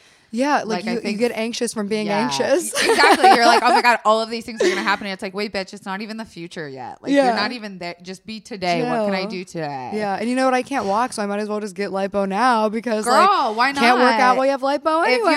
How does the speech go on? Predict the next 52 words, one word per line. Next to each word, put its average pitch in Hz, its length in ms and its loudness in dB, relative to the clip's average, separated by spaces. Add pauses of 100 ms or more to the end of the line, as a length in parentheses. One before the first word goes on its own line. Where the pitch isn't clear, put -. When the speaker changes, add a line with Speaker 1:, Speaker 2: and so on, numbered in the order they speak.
(120)
Speaker 2:
have 247 480 2
Speaker 1:
<laughs> - 0 -
Speaker 2:
downtime, 330 540 -2
this 262 180 -6
is 311 140 -8
the 302 120 -6
time 240 360 -4
to 233 140 -8
fucking 214 440 -4
do 208 160 -4
it, 170 220 -4
and 180 120 -10
then, 180 120 -8
like, 180 160 -6
just 180 200 -12
blame 170 240 -8
it 165 100 -8
on 160 200 -8
your 147 300 -14 (160)
knee 165 320 -12
thing. 120 400 -14
Speaker 1:
No, 175 160 -6
that 196 160 -6
scares 165 320 -8
me. 165 140 -10 (200)
You 226 80 -8
know 233 80 -4
what 254 80 -4
I 277 80 -4
actually 285 220 -6
wanna 233 180 -4
try, 190 240 -4
though, 202 120 -6
for 202 160 -8
a 175 60 -6
YouTube 175 280 -10
Speaker 2:
<laughs> - 0 -
Mm. 185 40 -12
Speaker 1:
video? 220 460 -8 (340)
Uh, 196 180 -6
chin 262 260 -8
lipo. 160 640 -10
<gasps> 349 80 -14 (760)
Speaker 2:
The 233 180 -6
Kybella? 220 880 -2
Speaker 1:
Not 208 280 0
Kybella. 185 600 -6
Speaker 2:
What? 185 260 -4
Speaker 1:
Straight 202 200 -2
up 190 140 -4
lipo. 165 600 -10
Speaker 2:
Lipo, 233 360 0